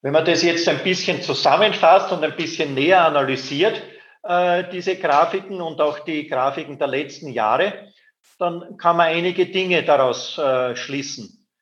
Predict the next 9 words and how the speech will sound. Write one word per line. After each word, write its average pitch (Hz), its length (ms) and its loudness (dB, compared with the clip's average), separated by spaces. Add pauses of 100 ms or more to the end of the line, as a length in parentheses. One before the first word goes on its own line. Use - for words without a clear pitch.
(220)
Das 117 120 -10
erste 135 380 0
ist, 202 180 -6
ja, 135 240 4
die 185 140 -6
Fallzahlen 156 760 0
nehmen 151 360 -8
zu. 151 500 -8 (760)
Äh, 135 460 2